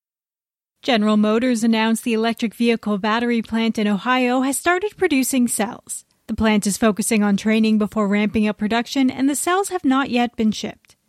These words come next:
As these cells are constructed in North America, they will enable customers to access federal tax credits under the recent Inflation Reduction Act, which was signed into law earlier this year. These cells will end up in vehicles using G M's Ultium batteries,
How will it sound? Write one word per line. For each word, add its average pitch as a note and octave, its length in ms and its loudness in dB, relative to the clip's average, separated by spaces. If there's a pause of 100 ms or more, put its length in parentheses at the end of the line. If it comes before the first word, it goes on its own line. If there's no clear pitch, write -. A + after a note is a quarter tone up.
(200)
As A3+ 160 2
these A3 200 0
cells A3 260 0
are G#3+ 80 0
constructed G#3+ 480 -2
in G#3 100 2
North G#3 260 0
America, C4 520 0
they D4 140 0
will D#4 160 -2
enable F#4 400 0
customers D#4+ 540 -2
to - 120 -4
access C#4 380 -2
federal G4 320 0
tax - 360 -2
credits B3 480 0
under C4 200 2
the C4 100 -2
recent E4+ 320 0
Inflation E4+ 640 0
Reduction B3+ 480 2
Act, G3 300 -2
which D#4+ 180 -10
was F#4 80 -6
signed G4 360 2
into E4+ 200 -2
law G#3+ 300 2
earlier G3+ 420 0
this F#3+ 260 -4
year. G#3 300 -8 (380)
These A3+ 180 2
cells G#3 320 2
will A3 120 0
end G#3+ 180 2
up G#3+ 120 -4
in G3+ 120 2
vehicles G#3 480 0
using G3+ 320 2
G G#3 180 0
M's G3 240 0
Ultium B3 500 0
batteries, G3+ 600 -2